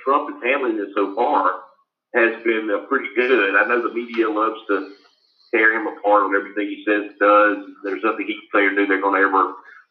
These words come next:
uh, give him praise for. But I think if he gets us through this crisis and our economy is able to start showing signs of coming back before the November election, and, and people feel that he got us through this, then I think he's probably gonna be,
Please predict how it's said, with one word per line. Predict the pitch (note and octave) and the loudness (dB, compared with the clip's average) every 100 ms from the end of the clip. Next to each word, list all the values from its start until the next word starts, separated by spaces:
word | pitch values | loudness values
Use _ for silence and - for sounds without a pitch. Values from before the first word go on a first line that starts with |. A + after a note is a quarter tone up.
| F#2+ | -2
uh, | F#2+ | 0
give | G#2+ G#2 | 0 0
him | G#2+ | -4
praise | - A2 A2 G#2 G2 - | 0 2 4 2 -4 -6
for. | - G#2+ - - _ _ G#2+ | -4 -4 -8 -18 _ _ -2
But | A#2 | 0
I | - | 0
think | C3+ C#3+ D#3 | -4 -6 -8
if | |
he | B2+ D3 | -8 -4
gets | C#3+ - | -4 -4
us | A#2+ - - | -6 -4 0
through | B2 A#2 | 0 2
this | A2 - - | -2 -4 -6
crisis | - A2 G#2+ G#2+ F#2 - _ _ _ _ _ - | 2 2 2 -4 -10 -12 _ _ _ _ _ -6
and | G#2+ | 2
our | G#2 G2 | 2 2
economy | - B2+ B2+ B2 | 2 2 4 2
is | A#2 G#2+ | 0 -2
able | A2 G#2+ G2+ | -4 -6 -12
to | - | -4
start | A2 A2 - | 0 0 -2
showing | A2+ A2 F#2+ G#2+ | -4 -4 -4 -4
signs | G#2+ G2+ | -2 -4
of | F#2+ - | -8 -6
coming | A#2+ G#2+ G2 | -4 -4 -2
back | G#2 G#2 F#2 - _ _ _ _ G2+ | 0 2 0 -6 _ _ _ _ -8
before | - A#2 A2+ | -2 0 0
the | |
November | G#2+ - A2 - G2 | 0 0 -2 0 0
election, | - G#2+ - - - - _ _ _ _ - | 2 0 0 -12 -14 -18 _ _ _ _ -6
and, | G#2 G#2 G2+ G2 G2 G2 - | 0 2 0 -2 -6 -10 -8
and | G#2+ G2+ | -6 -4
people | A#2 G#2+ G#2 - | -6 -6 -4 2
feel | A2+ A2 | 4 4
that | G2+ | 0
he | A2+ - | -4 0
got | G#2+ G#2+ | 2 2
us | - - | -2 -2
through | A2+ G#2+ | -2 0
this, | G2 G2 - _ _ G2+ | -2 -4 -10 _ _ -2
then | |
I | G#2+ G#2 G#2 | 0 2 0
think | G#2+ - | -4 -4
he's | G#2+ - - | -6 -6 -2
probably | G2+ G2 G2 | 0 0 -4
gonna | G2 F#2+ | -4 -4
be, | G2 F#2+ F#2+ | -2 -2 -4